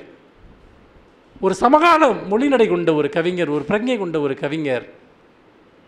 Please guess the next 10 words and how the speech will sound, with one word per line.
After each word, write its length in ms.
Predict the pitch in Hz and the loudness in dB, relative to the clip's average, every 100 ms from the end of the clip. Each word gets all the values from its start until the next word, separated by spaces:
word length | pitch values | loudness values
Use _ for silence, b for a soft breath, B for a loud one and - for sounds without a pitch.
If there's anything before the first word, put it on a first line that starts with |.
| _ _ _ _ _ - 147 | _ _ _ _ _ -12 -6
அவர் 280 | 143 - - - _ _ _ _ - | -4 -6 -8 -20 _ _ _ _ -12
கடந்த 300 | 156 190 220 | -2 0 0
காலத்தினுடைய, 680 | 180 147 131 143 117 120 117 117 - - - | 0 0 -2 -8 -10 -8 -8 -8 -12 -20 -10
அல்லது 260 | 175 190 | -4 -4
கடந்த 300 | 185 214 262 247 | -2 -2 2 4
காலத்தினுடையது 840 | 247 247 - 240 233 233 226 247 | 4 2 -2 0 2 2 2 0
என்று 240 | 220 196 | -2 -2
நம்பப்படுகிற 640 | 165 180 220 185 156 139 123 107 - _ _ _ _ _ 151 | -2 -2 -4 -4 -6 -4 -4 -6 -14 _ _ _ _ _ -8
உணர்வுகளிலிருந்தும் 1000 | 160 196 180 147 131 123 123 120 117 113 110 | -4 -2 0 0 -2 -4 -8 -10 -12 -14 -12
சொல்முறைகளிலிருந்தும் 1080 | 185 214 208 160 143 127 131 127 123 120 | -8 -2 0 0 0 -4 -8 -8 -10 -12